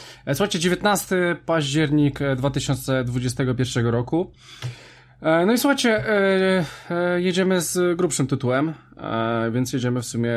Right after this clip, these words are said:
ze świeżynką, można tak powiedzieć, więc jedziemy z Far Cry'em szóstką. E, co ciekawe, ogrywałem ją ja,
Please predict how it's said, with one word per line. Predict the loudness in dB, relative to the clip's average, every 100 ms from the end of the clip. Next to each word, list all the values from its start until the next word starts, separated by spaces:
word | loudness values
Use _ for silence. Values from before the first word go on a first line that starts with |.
| -2
ze | -4 -4 -2 -2
świeżynką, | -2 -2 -2 -4 -2 -2
można | -2 -4
tak | -6 -6
powiedzieć, | -6 -4 -4
więc | -2 -2
jedziemy | 0 0 0
z | 0
Far | -4
Cry'em | 0 0 0
szóstką. | -2 -6 -10 -12 -14 -20 -20 -20 -20 -10
E, | -2 0 0
co | -2
ciekawe, | 0 0 2
ogrywałem | 0 0 2 2 2 2 -2 -4 -2 2 4 4
ją | 4 2
ja, | 2 2 2